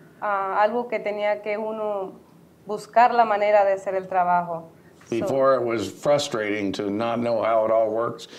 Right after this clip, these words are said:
Speaker 2: and not have anyone listening and not be able to contribute.
Speaker 1: Ahora tenemos procesos, sabemos cómo hacer cada cosa. Es totalmente diferente, más fácil, más rápido,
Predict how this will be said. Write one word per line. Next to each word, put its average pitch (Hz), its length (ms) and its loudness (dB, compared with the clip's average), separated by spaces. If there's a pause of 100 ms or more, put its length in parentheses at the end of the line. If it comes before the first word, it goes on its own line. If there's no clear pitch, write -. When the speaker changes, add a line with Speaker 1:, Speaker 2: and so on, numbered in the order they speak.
(240)
Speaker 2:
and 107 280 -4
not 113 200 0
have 113 180 4
anyone 107 340 -2
listening 101 500 -4 (400)
and 101 220 -2
not 113 240 0
be 110 240 -2
able 110 220 0
to 107 80 -4
contribute. 104 540 -4 (760)
Speaker 1:
Ahora 240 540 6
tenemos 226 560 -2
procesos, 214 800 -4
sabemos 208 720 -2 (100)
cómo 220 400 2
hacer 196 460 0
cada 190 300 2
cosa. 190 520 -4 (460)
Es 208 240 -12
totalmente 202 880 -6 (140)
diferente, 208 640 -4
más 190 260 -6
fácil, 208 680 -2
más 202 200 -2
rápido, 196 460 -2